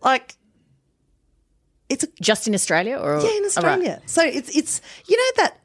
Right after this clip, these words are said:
Speaker 1: it was, it was so topsy-turvy, and, like, same-sex marriage will stand, I think, as one of those issues where the Australian public moved before Australian politicians
Speaker 2: Mm.
Speaker 1: did. And you had this really weird situation where even though there probably was a consensus across the parliament by a certain point,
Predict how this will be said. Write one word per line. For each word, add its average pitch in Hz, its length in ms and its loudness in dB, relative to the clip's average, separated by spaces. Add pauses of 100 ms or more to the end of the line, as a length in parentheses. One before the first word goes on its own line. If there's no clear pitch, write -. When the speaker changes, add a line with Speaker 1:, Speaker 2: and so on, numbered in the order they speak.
(160)
Speaker 1:
it 240 80 2
was, 247 180 -2
it 240 100 0
was 254 140 0
so 285 300 4
topsy-turvy, 180 640 0
and, 160 100 -2
like, 175 180 2 (160)
same-sex 339 460 -2
marriage 208 300 2
will 190 480 4
stand, 170 520 0
I - 120 -6
think, 170 380 -4
as 160 120 -4
one 170 140 0
of 165 100 -2
those 165 220 2
issues 165 400 -2
where 165 360 4 (280)
the 175 80 2
Australian 175 480 2
public 170 420 -2
moved 175 500 4
before 165 480 0
Australian 156 360 0
politicians 151 520 -2
Speaker 2:
Mm. 254 40 8
Speaker 1:
did. 151 320 2 (420)
And 190 680 4 (140)
you 202 140 2
had 196 120 0
this 185 200 4
really 196 160 4
weird 180 340 6
situation 165 800 0
where 160 420 4
even 175 300 4
though 165 140 2
there 160 160 4
probably 180 560 2
was 170 600 4
a 147 60 0
consensus - 560 -4
across - 300 -2
the - 120 -12
parliament 156 460 -2
by 147 160 2
a 139 40 -2
certain 147 340 -2
point, - 320 -8